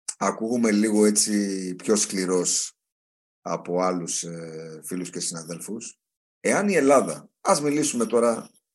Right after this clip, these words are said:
τη γλώσσα της αλήθειας, δεχόταν μια εισβολή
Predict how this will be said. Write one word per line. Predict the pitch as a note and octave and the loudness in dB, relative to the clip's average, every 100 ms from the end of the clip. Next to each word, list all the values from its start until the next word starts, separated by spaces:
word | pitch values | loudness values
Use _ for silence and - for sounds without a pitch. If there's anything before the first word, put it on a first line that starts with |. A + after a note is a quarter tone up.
| _ - | _ -8
τη | G2 | 0
γλώσσα | A2+ G#2+ | 2 4
της | G2+ | 2
αλήθειας, | F#2+ F#2 - - - _ _ _ _ _ - | 0 -2 -10 -18 -20 _ _ _ _ _ -6
δεχόταν | G#2 G#2 - E3 F3 D#3+ | 2 2 2 2 2 2
μια | C3 D3 C#3+ | 2 4 4
εισβολή | G#2 G2+ G2+ G2+ G#2 E2+ - | 4 0 0 2 0 -2 -8